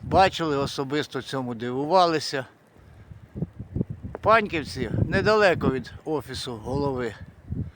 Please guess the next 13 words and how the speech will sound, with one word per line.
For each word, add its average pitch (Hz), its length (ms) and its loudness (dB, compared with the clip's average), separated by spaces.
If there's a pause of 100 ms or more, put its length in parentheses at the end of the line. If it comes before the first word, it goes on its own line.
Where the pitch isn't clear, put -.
(580)
Мені 180 180 -6
цікаво 185 520 4
просто, 175 380 -4
що 175 200 -2
робиться 165 440 0
в 143 60 -8
тих 170 240 -2
селищах, 160 600 0 (1120)
які 147 300 -4
дуже 156 440 4
далеко 135 560 0
від 120 160 -8
офісу. - 540 -10